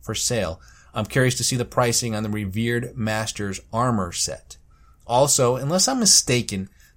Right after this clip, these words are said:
the pack changes are the equivalent of getting four grand chance cubes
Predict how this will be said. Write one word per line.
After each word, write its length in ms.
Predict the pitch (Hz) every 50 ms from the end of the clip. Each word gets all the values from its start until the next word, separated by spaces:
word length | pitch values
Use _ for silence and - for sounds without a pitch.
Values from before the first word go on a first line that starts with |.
| - -
the 80 | 139
pack 320 | - - 175 202 220 214 -
changes 400 | - 175 156 139 127 131 131 123
are 180 | - 127 127
the 80 | 120 117
equivalent 560 | 110 - - - 147 135 113 110 104 104 -
of 80 | 104 101
getting 220 | 107 98 98 98
four 280 | - - 143 151 160 156
grand 400 | 131 120 120 127 131 131 131 131
chance 380 | - - 160 170 170 - -
cubes 360 | - - 98 92 90 92 -